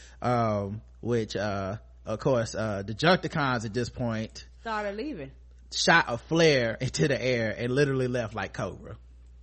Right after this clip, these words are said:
Speaker 2: Mm-hmm. And that's not the end of that. They, they gon-, they gon-,
Speaker 1: I hope they track them down like Liam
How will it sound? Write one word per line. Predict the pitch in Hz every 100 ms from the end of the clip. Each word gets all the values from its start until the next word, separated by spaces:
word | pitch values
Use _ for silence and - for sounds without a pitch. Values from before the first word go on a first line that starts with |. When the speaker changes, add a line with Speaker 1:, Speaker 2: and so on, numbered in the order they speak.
| 175
Speaker 2:
Mm-hmm. | 147 165 165 240 254 - - - -
And | 190
that's | 277
not | 311 247
the | 180
end | 202
of | 156
that. | 156 151 -
They, | 202
they | 175 196
gon-, | 220 175
they | 208
gon-, | 220 190 175 -
Speaker 1:
I | -
hope | 190 190 180
they | 147
track | - - 165 160
them | 156 147
down | 139 135 127
like | 117 107
Liam | 120 135 131